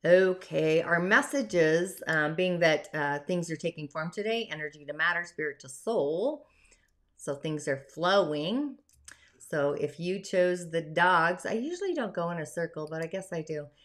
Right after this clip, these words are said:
If you chose the dogs, you get the King of Wands. So look at all that fire, torches,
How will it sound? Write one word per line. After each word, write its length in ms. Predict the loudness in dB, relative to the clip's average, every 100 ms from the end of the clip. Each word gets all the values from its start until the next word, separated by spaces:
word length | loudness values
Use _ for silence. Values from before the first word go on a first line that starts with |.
| _
If 60 | -10
you 100 | -2
chose 260 | 4 4 4
the 120 | 4
dogs, 360 | 8 8 6
you 80 | -2
get 180 | -2 -2
the 80 | -6
King 440 | -6 0 2 2
of 200 | 2 -2
Wands. 1040 | -2 2 4 6 6 6 4 -2 -6 -8 -16 _ _ _ _ _
So 160 | -4
look 100 | -2
at 80 | 0
all 80 | 2
that 240 | 4 2
fire, 600 | -4 4 6 8 8 6
torches, 680 | 2 -4 -4 -4 -4 -6